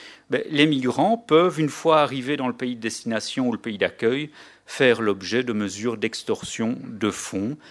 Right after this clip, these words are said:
afin d'alimenter également soit des mafias locales, soit éventuellement des groupes terroristes. À l'heure actuelle, rien ne permet d'affirmer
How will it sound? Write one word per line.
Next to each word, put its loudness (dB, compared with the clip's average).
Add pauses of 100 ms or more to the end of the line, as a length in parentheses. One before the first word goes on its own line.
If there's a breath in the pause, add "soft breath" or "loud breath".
(300 loud breath)
afin -2
d'alimenter -4
également -4 (140)
soit 0 (100)
des 0
mafias -2
locales, -8 (280 loud breath)
soit -2
éventuellement -6 (360 loud breath)
des -2 (100)
groupes -4
terroristes. -2 (1400 soft breath)
À 8
l'heure 8
actuelle, -4 (920)
rien 6
ne 2
permet 2
d'affirmer -2